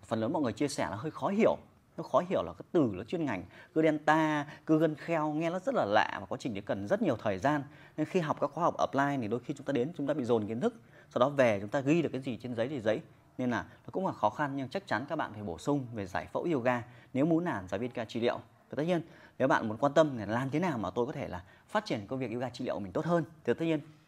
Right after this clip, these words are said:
thì bạn cũng phải có những cái giáo trình về đào tạo giải phẫu. Và nếu bạn quan tâm thì kết nối với tôi. À, tôi chia sẻ các bạn một chương trình giải phẫu học qua video đầy đủ luôn. Toàn bộ giáo trình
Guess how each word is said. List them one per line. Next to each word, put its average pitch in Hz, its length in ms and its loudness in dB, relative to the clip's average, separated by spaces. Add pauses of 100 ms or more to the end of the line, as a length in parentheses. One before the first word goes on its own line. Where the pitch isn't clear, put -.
(140)
thì 151 60 4
bạn 147 160 6
cũng - 60 -4
phải 151 120 -8
có 101 140 4
những 165 120 -4
cái 160 100 -4
giáo 123 220 2
trình 131 200 0 (360)
về 104 140 2
đào 101 160 2
tạo - 220 2 (100)
giải 95 140 -6
phẫu. 180 260 2 (220)
Và 110 80 -6
nếu 110 80 0
bạn 127 160 -2
quan 127 180 0
tâm 131 260 2
thì 104 100 -10
kết 147 220 -4
nối 110 120 4
với 110 100 0
tôi. 135 160 8 (420)
À, - 100 0
tôi 113 140 -2
chia 139 140 -2
sẻ 117 220 4
các 110 60 0
bạn 117 160 0
một 98 80 -8
chương 123 140 -8
trình 98 200 -4
giải 87 160 -6
phẫu - 280 0 (260)
học - 220 -2
qua 120 120 4
video 151 300 6 (300)
đầy 117 120 2
đủ 113 200 2
luôn. 131 180 4 (440)
Toàn 123 140 4
bộ 113 100 2
giáo 113 120 2
trình 135 220 0